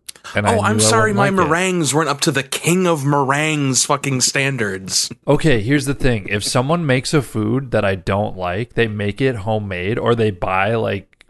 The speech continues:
Speaker 1: bakery bought and I don't like it, I would try it. If it's got love in it, I'm gonna eat it. But if I, they're packaged.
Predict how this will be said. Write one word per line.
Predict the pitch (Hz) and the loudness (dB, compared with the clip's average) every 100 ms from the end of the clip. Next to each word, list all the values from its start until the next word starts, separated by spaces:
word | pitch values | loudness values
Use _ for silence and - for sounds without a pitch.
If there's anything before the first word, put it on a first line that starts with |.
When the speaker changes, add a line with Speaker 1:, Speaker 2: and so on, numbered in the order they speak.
| - | -4
Speaker 1:
bakery | 101 101 110 101 | -2 -2 -2 -2
bought | 104 95 92 117 139 - - _ _ _ _ - | -2 -2 0 2 0 -4 -20 _ _ _ _ 2
and | 117 | 4
I | 113 | 4
don't | 104 120 110 | 4 2 2
like | 101 104 | 0 0
it, | 143 160 - | 2 0 -2
I | 113 | -2
would | 120 180 | 0 0
try | - 98 90 | -2 -2 0
it. | 113 160 _ _ _ | 0 -2 _ _ _
If | - 131 | -8 -4
it's | 165 - | -4 0
got | 233 139 | 0 2
love | 104 101 101 | 2 0 2
in | 110 | 0
it, | 113 | 0
I'm | 117 170 | 0 0
gonna | 180 | -2
eat | 110 90 95 | -4 -6 -2
it. | 135 - _ _ _ _ _ - | -2 -2 _ _ _ _ _ -2
But | 131 | 2
if | 143 | 2
I, | 131 139 - | 0 -2 -4
they're | - 127 147 156 160 | -12 -4 0 0 2
packaged. | 190 233 262 226 185 - - | 4 4 2 -4 -4 -12 -14